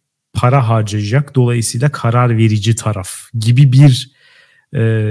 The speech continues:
ön kabul ve format üzerinden ilerliyorlar ve sürekli şeyleri, ekstra masraf çıkartacak şeyleri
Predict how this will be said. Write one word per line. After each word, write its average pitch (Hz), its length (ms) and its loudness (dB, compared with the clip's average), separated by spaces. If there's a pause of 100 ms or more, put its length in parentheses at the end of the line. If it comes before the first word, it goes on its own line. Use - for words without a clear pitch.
(640)
ön 160 220 6
kabul 143 460 2
ve 139 120 2
format 135 580 2
üzerinden 127 540 4
ilerliyorlar 113 800 -2
ve 220 280 -4
sürekli 226 920 -6
şeyleri, 156 640 -2 (380)
ekstra 160 400 0
masraf 143 440 0
çıkartacak 139 520 -4
şeyleri 156 500 -2